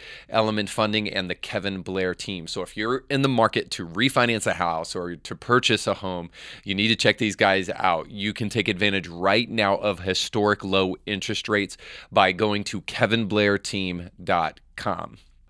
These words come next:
Our latest episode of Indie Thinker is an Indie Thinker Roundtable where I gather with three other men and we discuss kind of what's going on in Afghanistan. So I encourage you to check that episode out. It's really, really thoughtful, and I think it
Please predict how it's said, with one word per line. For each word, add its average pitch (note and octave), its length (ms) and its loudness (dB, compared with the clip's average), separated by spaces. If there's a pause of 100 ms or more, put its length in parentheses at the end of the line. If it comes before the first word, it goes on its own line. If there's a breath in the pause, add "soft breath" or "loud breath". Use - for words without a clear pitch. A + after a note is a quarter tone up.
(240)
Our B2+ 140 2
latest E3 400 2
episode C3+ 320 2
of G#2+ 80 -4
Indie A2 240 -4
Thinker G#2+ 260 -8
is G#2 200 -8
an G2+ 60 -10
Indie B2 220 -6
Thinker A2 260 -8
Roundtable F#2+ 840 -4
where G#2 240 0
I A2 180 2
gather A2 400 2
with G2 300 -4
three B2 240 0
other A2 160 -2
men A2 260 0
and G2 140 -6
we A2+ 100 -8
discuss A2 420 -6
kind G#2 160 -10
of F2+ 60 -12
what's G2 160 -10
going G2 240 -8
on F#2+ 160 -4
in F2+ 140 -8
Afghanistan. F2+ 880 -8
So F#2+ 140 -12
I F2+ 60 -8
encourage G2 340 -8
you G2 80 -10
to F#2 80 -10
check - 300 -6
that G2 220 -2
episode G2 520 -8
out. B2+ 320 -2 (480 loud breath)
It's - 180 -14
really, G#2+ 220 -2
really G#2 340 0
thoughtful, C#3 640 2
and G#2 100 -4
I F#2+ 200 -2
think A2+ 220 -10
it G2 220 -8